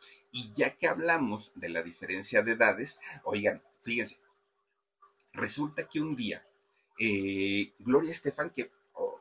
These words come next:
qué bonito canta Gloria Estefan, a mí me gusta mucho, y más cuando canta en español, Gloria Estefan, a mí me encanta. Resulta que un día ella casada con Emilio Estefan, ¿no? Ambos cubanos,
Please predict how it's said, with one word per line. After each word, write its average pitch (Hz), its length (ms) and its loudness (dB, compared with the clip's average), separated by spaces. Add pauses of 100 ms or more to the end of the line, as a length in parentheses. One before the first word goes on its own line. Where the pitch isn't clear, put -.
(160)
qué 190 120 2
bonito - 340 -4
canta 90 240 -6
Gloria 90 260 -4
Estefan, 87 340 -12
a - 20 -8
mí 104 80 -6
me 117 100 -4
gusta 101 200 -6
mucho, 95 260 -8 (260)
y 120 80 0
más 131 160 6
cuando 127 260 0
canta 104 240 -2
en 117 120 -4
español, 87 680 0
Gloria 90 280 -4
Estefan, 95 500 -8
a - 80 -12
mí 85 160 -12
me 90 80 -8
encanta. - 460 -2 (800)
Resulta 170 460 -2
que 170 100 -8
un 165 140 -6
día 135 240 0
ella 120 280 2
casada - 580 6
con 85 180 -8
Emilio 98 280 -6
Estefan, 80 440 -10
¿no? 85 180 -4
Ambos 92 360 -6
cubanos, 123 640 -2